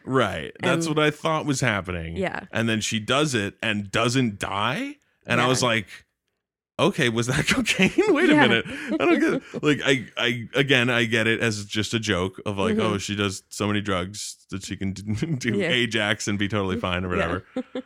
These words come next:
Speaker 1: But yeah, that would just seemed off the wall to me. Like, "Oh,
Speaker 2: Yeah.
Speaker 1: okay." And the weird, like, faces and noises that she was making, like, elephant noises and shit. And I was
Speaker 2: Yeah.
Speaker 1: just like,
Speaker 2: <laughs>
Speaker 1: "Okay, so it's frying her brain and now she's gonna die?" <laughs>
Speaker 2: Yeah, I
Speaker 1: But
Speaker 2: was definitely expecting her to die.
Speaker 1: <laughs> Yeah,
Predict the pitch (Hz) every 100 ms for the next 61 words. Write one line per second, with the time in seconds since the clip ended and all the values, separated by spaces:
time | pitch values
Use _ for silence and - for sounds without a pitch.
0 | _ - 107 110 123 127 127 - - -
1 | 131 117 107 113 - 104 98 107 - 104
2 | 101 92 92 - 156 120 135 110 101 110
3 | 104 90 113 131 104 85 - 117 117 127
4 | 101 90 107 123 131 139 135 139 131 147
5 | 156 160 143 113 120 131 165 147 165 170
6 | 170 180 180 180 214 196 - - 147 -
7 | 135 311 - 254 - - - - - 123
8 | 131 127 110 110 107 - 123 135 147 139
9 | 143 139 160 147 110 110 131 160 196 196
10 | 214 202 226 233 294 - 170 - 170 -
11 | 190 180 143 175 185 196 175 175 160 139
12 | - - - - 185 165 - - - -
13 | - - 135 - 196 - 208 175